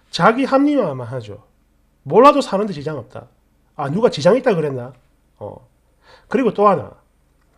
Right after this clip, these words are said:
이게 이 약간 복잡한 마음인데,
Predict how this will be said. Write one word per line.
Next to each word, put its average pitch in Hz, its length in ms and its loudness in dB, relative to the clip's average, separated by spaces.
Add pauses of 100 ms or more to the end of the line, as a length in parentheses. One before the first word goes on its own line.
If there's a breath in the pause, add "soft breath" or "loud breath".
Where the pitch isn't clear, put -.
(800 soft breath)
이게 156 380 -4 (100)
이 113 380 -18
약간 - 300 -10
복잡한 247 460 -4
마음인데, 113 680 -12